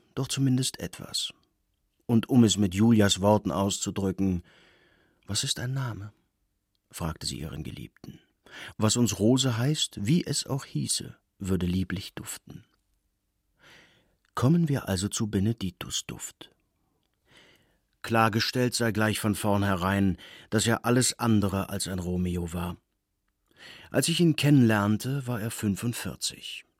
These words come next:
Ich sage nicht, zu welcher Zeit das war, weil in dieser Erzählung alles geheimnisvoll und verknappt sein wird.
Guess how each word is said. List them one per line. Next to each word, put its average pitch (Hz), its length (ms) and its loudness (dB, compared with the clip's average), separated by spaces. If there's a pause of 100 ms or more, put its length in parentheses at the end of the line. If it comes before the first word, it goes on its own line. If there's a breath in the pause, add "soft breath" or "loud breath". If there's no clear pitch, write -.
(460)
Ich - 180 -4
sage 92 240 -4
nicht, 95 280 -2
zu 87 120 -6
welcher 80 300 -6
Zeit - 340 -4
das - 280 -6
war, 62 260 -12 (340 loud breath)
weil 101 140 2
in 101 100 4
dieser 113 280 2
Erzählung 101 680 0
alles 101 360 -2
geheimnisvoll 95 680 -2
und 113 140 -6
verknappt - 480 -8
sein 87 260 -6
wird. - 380 -12